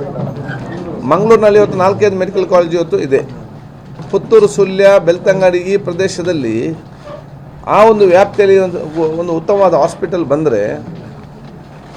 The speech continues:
ಈಗ ಮೆಡಿಕಲ್ ಕಾಲೇಜಿನ ಬಂದು ನಮಗೆ ಊರವರಿಗೆ ಸೀಟ್‌ನಲ್ಲಿ ಏನು ಲಾಭ ಇಲ್ಲ. ಯಾಕೆ? ಎಲ್ಲ ಕೂಡ ಮೆರಿಟಲ್ಲಿ ಬರುವಂಥದ್ದು. ನೂರು ವರ್ಷಕ್ಕೆ ನೂರು ಸೀಟ್ ಆದರೆ ಹತ್ತು ಸೀಟ್ ಕೂಡ ಊರವರಿಗೆ ಸಿಗ್ತಾ ನಮಗೆ ಗೊತ್ತಿಲ್ಲ. ಯಾಕೆ? All comes on merit.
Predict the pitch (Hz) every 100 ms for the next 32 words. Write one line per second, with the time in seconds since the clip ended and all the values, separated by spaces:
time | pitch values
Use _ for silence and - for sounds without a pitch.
0 | - - - - 131 143 131 170 196 196
1 | 190 180 190 185 185 180 147 180 175 143
2 | 175 190 190 175 180 143 190 196 175 170
3 | 170 160 156 139 113 - - - - 165
4 | - 156 185 180 185 165 185 175 160 175
5 | 156 147 127 104 92 - - - - -
6 | - - 196 190 170 202 180 170 190 185
7 | 185 185 165 156 180 165 202 185 190 175
8 | 180 175 170 170 151 135 - 170 156 170
9 | 156 143 143 160 143 151 202 190 185 170
10 | 190 165 175 123 120